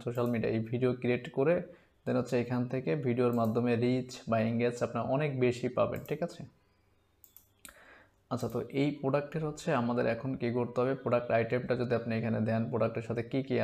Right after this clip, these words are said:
আছে, ঠিক আছে? এবং হচ্ছে প্রোডাক্ট লিঙ্কটা আপনারা অবশ্যই বায়োতে দিয়ে দিবেন, ঠিক আছে? আমি যেভাবে লিখে দিলাম। এখন আসুন এখান থেকে হচ্ছে দেখি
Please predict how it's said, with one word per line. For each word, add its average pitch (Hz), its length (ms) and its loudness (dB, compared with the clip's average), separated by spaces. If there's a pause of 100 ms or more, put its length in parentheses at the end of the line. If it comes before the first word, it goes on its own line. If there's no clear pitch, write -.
আছে, 113 160 -4 (100)
ঠিক 143 180 -2
আছে? - 160 -8
এবং 117 140 -2
হচ্ছে 127 240 -4
প্রোডাক্ট 120 340 2
লিঙ্কটা 131 340 0
আপনারা 151 260 -2
অবশ্যই 127 380 -2
বায়োতে 113 360 2
দিয়ে 113 180 2
দিবেন, 113 260 -4
ঠিক - 140 -4
আছে? 160 160 -8
আমি 117 140 0
যেভাবে 117 280 0
লিখে 113 260 -2
দিলাম। 131 200 -2 (600)
এখন 139 240 -4
আসুন 139 180 -4 (120)
এখান 135 180 -2 (100)
থেকে 147 200 -2 (100)
হচ্ছে 147 260 -4 (2750)
দেখি 127 180 -4